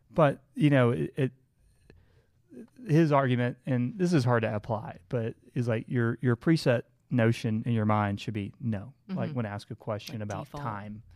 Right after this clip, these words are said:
Speaker 2: Mm-hmm.
Speaker 1: like, "Hey, will you volunteer?" Uh, no.
Speaker 2: Mm-hmm.
Speaker 1: Uh, or at the minimum, say, "Hey, I appreciate you offering me. Let me think about that."
Speaker 2: Yep.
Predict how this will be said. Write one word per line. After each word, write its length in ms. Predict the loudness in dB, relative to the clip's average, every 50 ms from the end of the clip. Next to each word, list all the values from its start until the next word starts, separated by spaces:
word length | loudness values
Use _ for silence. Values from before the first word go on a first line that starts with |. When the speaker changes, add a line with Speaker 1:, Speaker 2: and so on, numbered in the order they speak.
| -20 -18 -18
Speaker 2:
Mm-hmm. 300 | -16 -14 -14 -14 -14 -14 -12 -10
Speaker 1:
like, 160 | -10 -10 -6
"Hey, 260 | -2 0 0 2 2
will 100 | 2 2 2
you 120 | 2 2
volunteer?" 640 | 2 2 2 2 0 0 -2 -4 -6 -4 -4 -6 -6 -4 -4
Uh, 220 | -4 -2 -2 -4
no. 200 | -4 -4 -4 -6 -8 _ _ _ _ _ -18 -16 -14
Speaker 2:
Mm-hmm. 480 | -12 -12 -12 -14 -16 _ _ _ -10 -10
Speaker 1:
Uh, 200 | -8 -8 -8 -10 -6 -2
or 140 | 0 0 2
at 60 | 2
the 60 | 2
minimum, 460 | 2 2 4 2 2 0 0 -4 -6
say, 240 | -6 -6 -4 -4 0
"Hey, 220 | 0 0 0 0 -2 _ _ _ _ -12
I 60 | -12
appreciate 540 | -12 -8 -6 -6 -6 -6 -6 -8 -10 -10 _
you 160 | -10 -10 -8 -6
offering 280 | -6 -6 -6 -6 -6
me. 140 | -6 -6 -6
Let 240 | -6 -8 -8 -8 -8
me 180 | -10 -10 -10 -10 -10
think 200 | -12 -12 -12 -12
about 240 | -14 -16 -16 -18
that." 240 | -18 -18 -18 -18 -20 -20 _ -20
Speaker 2:
Yep. 180 | -20 -20 -20